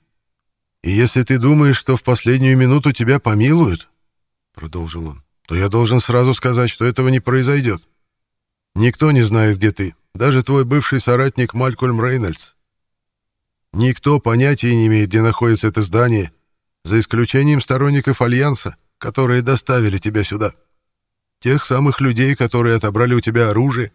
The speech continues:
сорвали с тебя одежду и привязали тебя к этому стулу. Они сидят в коридоре рядом с этой комнатой и слушают, как ты страдаешь. Скорее всего, сейчас они курят и смеются, слушая твои вопли.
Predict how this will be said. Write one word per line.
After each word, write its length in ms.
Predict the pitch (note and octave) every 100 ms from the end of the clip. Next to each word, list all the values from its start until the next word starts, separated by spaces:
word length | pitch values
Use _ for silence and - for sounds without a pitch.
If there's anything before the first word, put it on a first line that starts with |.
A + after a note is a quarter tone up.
| _ _ _ _
сорвали 380 | - G2+ B2+ D#3+
с 60 | -
тебя 260 | C3+ C3+
одежду 400 | B2 A#2+ D3+ B2+
и 40 | B2+
привязали 480 | A#2 A#2+ A#2 C#3+ D3
тебя 240 | B2 B2
к 60 | A#2+
этому 260 | A#2+ A#2+
стулу. 440 | - - C#3 G#2+ - _ _ _ _ _ _ _ _ _ _
Они 280 | - A2 C3
сидят 360 | C#3 B2+ C#3+ C3+
в 100 | -
коридоре 520 | B2+ G#2+ A#2+ C#3 B2+
рядом 240 | B2 B2
с 80 | -
этой 180 | A#2 A#2
комнатой 520 | - C#3+ C#3 B2 B2
и 40 |
слушают, 520 | A2 - E3 - C3+ -
как 200 | B2 -
ты 140 | C3+
страдаешь. 800 | - B2 A#2 B2+ A#2 E2 - - _ _ _ _ _
Скорее 400 | - F#2 G#2+ B2+
всего, 280 | - B2+ C3+
сейчас 400 | B2+ A#2+ B2+ C3
они 180 | B2+
курят 360 | A#2+ D3 D3+ A#2+
и 60 | A#2+
смеются, 520 | A#2+ A#2+ C#3+ - E2
слушая 420 | - G#2 - G2
твои 240 | F#2+ G#2
вопли. 360 | G2+ A2+ F#2+